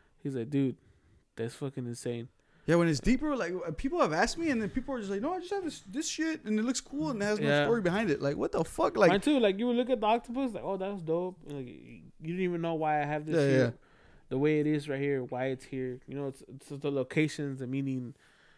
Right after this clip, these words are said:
Speaker 1: you know. <coughs> But yeah, no, I feel like for me, going to jail was, was an eye opener 'cause it was, it's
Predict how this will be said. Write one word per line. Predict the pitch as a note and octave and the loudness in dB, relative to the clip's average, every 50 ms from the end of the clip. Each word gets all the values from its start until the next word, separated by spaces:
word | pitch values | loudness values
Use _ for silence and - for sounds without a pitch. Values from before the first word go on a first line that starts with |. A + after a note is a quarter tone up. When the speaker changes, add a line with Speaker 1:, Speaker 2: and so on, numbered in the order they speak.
| _ _ _ _ | _ _ _ _
Speaker 1:
you | - - | -12 -10
know. | C3 B2+ A#2+ B2 - - _ - - - - _ - - - - - - _ _ _ _ _ _ _ _ _ _ _ _ _ _ _ _ _ - | -8 -8 -10 -10 -14 -18 _ -20 -20 -20 -20 _ -20 -20 -20 -20 -20 -20 _ _ _ _ _ _ _ _ _ _ _ _ _ _ _ _ _ 6
<coughs> | C#4 C4 - - G3+ - G#3+ C3+ - - _ _ _ _ _ _ _ _ _ _ _ _ _ _ _ | 6 6 6 4 2 2 0 -4 -10 -18 _ _ _ _ _ _ _ _ _ _ _ _ _ _ _
But | - D#3 | 10 12
yeah, | G#3+ A3 G#3 G3+ | 12 12 12 12
no, | G#3 A3+ A3 G3+ | 12 8 6 6
I | C#3 F3 F3 | 6 4 2
feel | - A#3 A#3 | 4 6 8
like | A3 F#3 D#3 - - _ - - - - - - - - - - - - - - _ _ _ _ _ _ _ _ _ _ _ _ _ | 8 6 6 2 -6 _ -20 -20 -20 -20 -20 -20 -20 -20 -20 -20 -20 -20 -20 -20 _ _ _ _ _ _ _ _ _ _ _ _ _
for | - F#3 | -6 -2
me, | G#3 B3 B3+ | 0 0 2
going | A3+ A3 A3+ A3+ | 4 4 4 4
to | G#3+ F#3 | 4 2
jail | D#3+ F3+ F#3 F3+ F3 | 2 4 6 6 6
was, | D#3+ D#3 D3 C3+ - - - - _ _ _ _ _ _ _ _ _ _ _ _ _ _ _ _ - | 4 2 0 -2 -6 -10 -12 -16 _ _ _ _ _ _ _ _ _ _ _ _ _ _ _ _ -8
was | D3 C#3+ C#3 | -6 -4 0
an | C#3+ C3+ | 0 2
eye | C#3+ D3 D3 | 4 6 6
opener | D3 C#3+ C#3 - C#3+ C#3+ C#3+ C3+ | 4 4 2 -2 -4 -6 -6 -4
'cause | C3 D3 C#3 C3+ | -2 -2 -2 0
it | D3+ | 0
was, | D#3 D#3 D3 C#3 - - - - | -2 -2 -4 -6 -10 -16 -18 -12
it's | G2 B2+ D3+ D3 C#3+ - - | -6 -4 -4 -4 -6 -10 -14